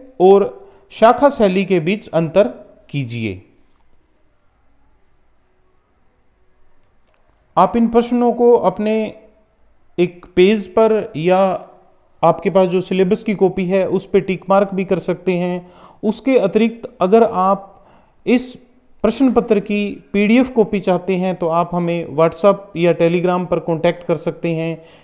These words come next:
या आप इस YouTube चैनल के कमेंट बॉक्स में कमेंट कीजिए ताकि आपको इस प्रश्न पत्र की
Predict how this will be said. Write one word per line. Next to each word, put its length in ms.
या 200
आप 300
इस 220
YouTube 460
चैनल 280
के 140
कमेंट 420
बॉक्स 300
में 140
कमेंट 320
कीजिए 400
ताकि 380
आपको 500
इस 140
प्रश्न 380
पत्र 300
की 240